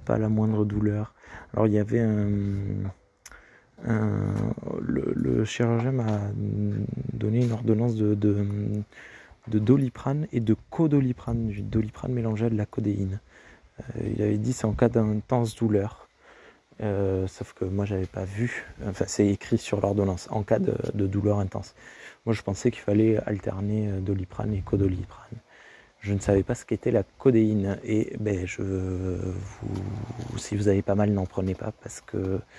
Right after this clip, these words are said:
c'est le genre de truc qui, c'est comme les antibiotiques, ça bousille l'estomac. Et j'ai eu, euh, j'ai eu mal au ventre, euh, toute la matinée.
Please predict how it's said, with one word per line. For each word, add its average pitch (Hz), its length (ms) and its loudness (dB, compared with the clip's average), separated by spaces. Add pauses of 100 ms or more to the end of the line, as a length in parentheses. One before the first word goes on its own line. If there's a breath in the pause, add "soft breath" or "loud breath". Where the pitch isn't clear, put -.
(400 loud breath)
c'est - 180 -12
le 113 80 2
genre 107 200 4
de 107 100 4
truc - 280 -4
qui, 101 380 -2
c'est - 140 -4
comme 120 160 4
les 117 120 2
antibiotiques, 110 580 0
ça - 100 -12
bousille 131 420 -2
l'estomac. 120 500 -4
Et 101 140 0
j'ai 98 160 2
eu, 104 240 6
euh, 90 120 4 (560 loud breath)
j'ai 143 160 -2
eu - 20 0
mal 123 220 4
au 110 120 6
ventre, 117 400 0
euh, - 140 -2
toute 143 160 -6
la 147 60 2
matinée. - 400 -6